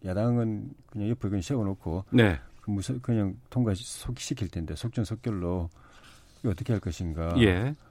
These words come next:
Speaker 1: 그럴 때 국민들은 우리한테 뭐라고 할 것인가. 통과시키는데 박-, 시키는데 박수 치라 할 것인가.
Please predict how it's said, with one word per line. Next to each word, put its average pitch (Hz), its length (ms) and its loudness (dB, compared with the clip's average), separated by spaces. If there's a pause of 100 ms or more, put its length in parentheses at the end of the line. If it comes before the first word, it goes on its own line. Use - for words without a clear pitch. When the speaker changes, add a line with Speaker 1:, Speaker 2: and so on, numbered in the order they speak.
(220)
Speaker 1:
그럴 175 180 4
때 131 100 4
국민들은 123 380 6
우리한테 104 300 2
뭐라고 98 300 0
할 87 80 0
것인가. 85 760 -6 (140)
통과시키는데 120 540 2
박-, 127 240 2
시키는데 120 280 2
박수 123 240 2
치라 123 280 2
할 98 340 -2
것인가. 87 580 -2